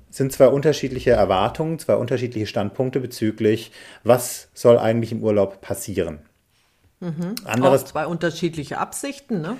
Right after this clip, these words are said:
Speaker 2: Ja.
Speaker 1: Genau, ja, und so, also
Speaker 2: Mhm.
Speaker 1: die Wunschvorstellung, so die Ideale, die stimmen einfach erstmal nicht überein. Im, im Business kenn ich das auch aus eigener Erfahrung. Man sitzt ja nicht immer alleine im Büro.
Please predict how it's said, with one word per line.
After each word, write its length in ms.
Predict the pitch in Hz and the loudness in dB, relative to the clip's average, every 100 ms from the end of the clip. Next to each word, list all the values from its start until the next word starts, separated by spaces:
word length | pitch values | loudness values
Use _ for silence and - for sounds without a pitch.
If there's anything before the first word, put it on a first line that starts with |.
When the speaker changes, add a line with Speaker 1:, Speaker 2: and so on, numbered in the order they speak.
| - | -10
Speaker 2:
Ja. 140 | 151 | -4
Speaker 1:
Genau, 460 | 135 190 117 95 95 107 | 0 4 4 2 0 2
ja, 140 | 139 | 4
und 120 | 131 117 | 4 4
so, 200 | 127 - | 4 6
also 160 | 127 | 4
Speaker 2:
Mhm. 100 | 120 | 2
Speaker 1:
die 140 | 120 135 | 2 2
Wunschvorstellung, 580 | 165 - 135 - 131 | 0 2 0 2 2
so 100 | 123 | 2
die 200 | 117 117 | -2 -4
Ideale, 680 | 113 110 113 127 139 101 95 | -4 2 4 6 6 6 4
die 400 | - 101 101 101 | -2 -4 0 0
stimmen 360 | - 139 127 123 | 0 -2 0 0
einfach 300 | 123 131 117 | -2 -2 0
erstmal 400 | 117 - 104 101 | -2 0 0 2
nicht 180 | 147 - | 0 -2
überein. 560 | 117 110 95 90 71 - _ _ _ _ - - - - - | -2 0 -2 -4 -6 -16 _ _ _ _ -20 -20 -20 -20 -2
Im, 260 | 131 120 120 | 2 4 2
im 220 | 120 104 | 0 2
Business 460 | 170 170 170 160 | 2 2 -2 -4
kenn 180 | - 143 | -4 -4
ich 120 | 135 | -2
das 180 | - 117 | -2 -2
auch 420 | 117 123 - - - _ _ _ - | 2 0 0 -16 -20 _ _ _ -2
aus 180 | 110 - | -2 0
eigener 300 | 113 143 160 | -2 -2 -2
Erfahrung. 720 | 143 - 147 147 147 156 151 | -6 -6 -6 -4 -4 -4 -4
Man 240 | 110 113 - | -4 -6 -12
sitzt 300 | - 127 - | -4 -4 -2
ja 60 | 160 | -4
nicht 120 | 147 | -2
immer 140 | 165 143 | -2 2
alleine 340 | 123 131 147 | 2 2 -2
im 120 | 120 | -2
Büro. 420 | 98 95 120 190 | 0 0 0 -2